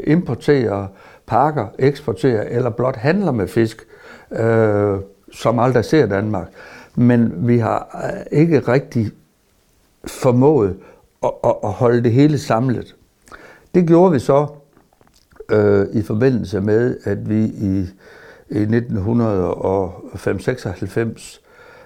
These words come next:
øh, havde mulighed for at få nogle offentlige midler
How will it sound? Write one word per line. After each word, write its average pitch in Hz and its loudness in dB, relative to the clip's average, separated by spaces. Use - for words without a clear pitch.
øh, 104 -4
havde 110 2
mulighed 113 0
for 117 -4
at 92 -12
få - -4
nogle 98 -4
offentlige 104 -4
midler 98 -4